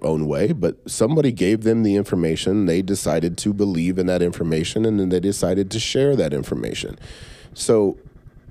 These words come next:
it, it, to me, to me, it's all true while simultaneously being complete and utter bullshit at the same time. And, and that is the struggle with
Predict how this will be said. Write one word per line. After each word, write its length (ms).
it, 160
it, 160
to 140
me, 380
to 200
me, 220
it's 220
all 280
true 640
while 380
simultaneously 1040
being 340
complete 440
and 140
utter 180
bullshit 680
at 140
the 100
same 400
time. 300
And, 320
and 280
that 340
is 320
the 120
struggle 760
with 400